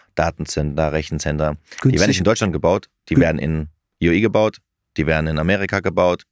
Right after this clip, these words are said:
Speaker 1: die werden in China gebaut. Und, ähm,
Speaker 2: Wir brauchen auch günstige und gleichmäßige Energie.
Speaker 1: Ja, ja,
Speaker 2: Also wir können
Speaker 1: genau.
Speaker 2: nicht nur, wenn die Sonne scheint oder der Wind ist, die Ener-, wir brauchen die Energie rund um die Uhr.
Speaker 1: Hundert Prozent.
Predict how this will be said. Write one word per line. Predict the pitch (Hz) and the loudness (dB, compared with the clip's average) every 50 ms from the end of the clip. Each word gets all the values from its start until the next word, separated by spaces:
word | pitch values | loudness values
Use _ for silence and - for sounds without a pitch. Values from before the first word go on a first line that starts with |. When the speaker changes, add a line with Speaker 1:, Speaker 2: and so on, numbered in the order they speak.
| _ | _
Speaker 1:
die | - | -4
werden | 80 78 78 | -2 -2 -2
in | 73 | -2
China | - 95 85 85 | -2 -2 -2 -2
gebaut. | 76 78 71 76 76 80 87 - _ _ _ _ - - - - - - _ _ - - | -2 -2 -2 0 0 -2 -2 -4 _ _ _ _ -20 -20 -20 -20 -20 -20 _ _ -4 -2
Und, | 82 80 80 78 76 76 - - | 0 0 2 0 -2 -4 -4 -4
ähm, | - 78 78 78 78 78 76 76 71 - _ _ _ _ _ _ - | -2 -2 -2 -2 -2 -4 -4 -6 -6 -8 _ _ _ _ _ _ -2
Speaker 2:
Wir | 123 113 | 0 2
brauchen | 120 120 120 127 | 2 2 2 2
auch | 120 113 | 0 0
günstige | - 139 139 131 - - 127 120 | 0 0 0 0 -2 -6 -2 -2
und | 113 110 110 | -2 -2 -2
gleichmäßige | - - 101 104 156 196 - - 120 113 110 - - 113 110 | -2 -2 0 0 0 0 0 0 -2 -2 -2 -2 -4 -4 -4
Energie. | 110 110 104 101 101 - 104 101 95 95 | -2 -2 -2 -2 -2 -4 -4 -6 -2 -2
Speaker 1:
Ja, | 92 92 | 0 2
ja, | 87 | 2
Speaker 2:
Also | 80 82 101 | 0 0 0
wir | 113 | -2
können | - - 139 | 0 2 2
Speaker 1:
genau. | 151 185 | 2 2
Speaker 2:
nicht | 190 - | 2 2
nur, | 190 165 143 | 2 2 2
wenn | 135 | 2
die | 131 127 | 2 0
Sonne | 113 123 117 123 139 143 | 0 0 -2 -2 -2 -2
scheint | - 143 135 127 117 | -2 -2 -2 0 0
oder | 117 117 113 | 0 0 0
der | 104 101 | 0 0
Wind | 117 175 247 | 0 0 0
ist, | 269 - - | -2 -2 -2
die | - | -2
Ener-, | 131 120 117 | 0 0 0
wir | 110 113 | 0 0
brauchen | - 117 117 117 | 0 0 0 0
die | 120 - | 0 0
Energie | 117 117 117 120 | 0 0 0 0
rund | 113 120 113 - | -2 -2 -2 -2
um | 110 107 | -2 -2
die | 104 123 | 0 0
Uhr. | 190 302 233 - | 2 2 2 2
Speaker 1:
Hundert | 147 135 123 | 0 0 0
Prozent. | - 92 92 80 73 71 | -2 -2 -2 0 -4 -4